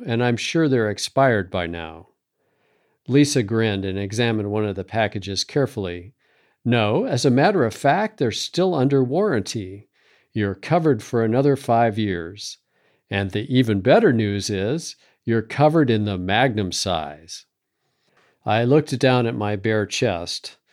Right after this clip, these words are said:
my hairy legs, and my pants in a bunch on the floor, and then back up to Lisa,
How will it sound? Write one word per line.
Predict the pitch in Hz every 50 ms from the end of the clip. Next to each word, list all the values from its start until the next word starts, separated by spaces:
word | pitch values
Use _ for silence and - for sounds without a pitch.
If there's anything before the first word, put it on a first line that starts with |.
| _ _ _ _ _ _ _ _
my | 123 120 120 120 120 113
hairy | 101 - 175 180 156 143 131 120
legs, | 113 117 120 117 101 92 85 82 95 117 110 - - - - _ _ _ _ _ _ _ _ -
and | 113 113 113
my | 117 113 110 107
pants | - - - 156 165 147 113 101 98 - -
in | 120 110 110
a |
bunch | 98 113 117 117 110 - -
on | 110 101
the | 101 98
floor, | - - 123 123 113 98 90 82 82 87 87 87 _ _ _ _ _ _ _ -
and | 120 113 113 107
then | 117 117 113
back | 104 123 117 117 117 -
up | 117 110 -
to | - 123 113
Lisa, | 110 123 120 110 - - 95 82 85 85 85